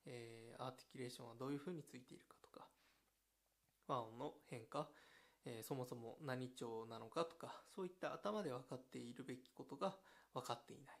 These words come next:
で、それを曖昧にしたまま続けて、まあ、あの、ピアノに向かってしまうので、いくらピアノを弾いても上手くならない、つまずいてしまうっていうことがあると思います。そういった認知での、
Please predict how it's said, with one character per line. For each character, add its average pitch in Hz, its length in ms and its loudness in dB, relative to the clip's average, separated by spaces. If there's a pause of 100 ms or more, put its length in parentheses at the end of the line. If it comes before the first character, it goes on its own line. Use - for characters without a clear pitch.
(840)
で、 170 180 4 (100)
そ 175 160 4
れ 180 160 8
を 175 160 8
曖 170 160 8
昧 165 180 6
に 160 120 2
し - 80 -4
た 156 100 0
ま 143 100 0
ま 135 180 0
続 135 260 -2
け 131 120 -2
て、 127 300 -2 (1000)
ま 131 120 0
あ、 - 20 -2 (320)
あ - 20 -6
の、 120 260 -6
ピ 135 120 2
ア 113 60 0
ノ 113 100 -4
に 110 80 -6
向 110 100 -6
か - 120 -8
っ - 40 -20
て - 100 -12
し - 120 -8
ま 120 120 -2
う 117 40 -8
の 120 160 -10
で、 180 160 0 (640)
い 185 100 -6
く - 140 -6
ら 110 260 0
ピ - 120 0
ア 110 60 0
ノ 110 140 -4
を 113 60 -4
弾 135 180 -2
い - 20 -4
て 135 120 -2
も 180 240 4 (560)
上 123 180 2
手 - 120 -8
く - 0 -
な 110 140 -4
ら 123 120 0
な 127 100 4
い、 - 80 -4 (260)
つ - 100 -6
ま 120 120 0
ず 113 100 -4
い 107 40 -6
て - 100 -8
し - 140 -8
ま 165 120 4
う 185 100 0
っ - 40 -16
て 139 100 -8
い - 20 -6
う - 40 -16
こ - 220 -10
と - 0 -
が - 80 -10 (340)
あ - 60 -4
る 120 140 -6
と - 60 -12
思 - 60 -14
い - 40 -20
ま - 60 -18
す。 - 140 -20 (720)
そ 180 100 2
う - 20 4
い 185 40 2
っ - 40 -2
た 196 160 6
認 180 340 4
知 180 160 2
で 165 120 4
の、 208 200 6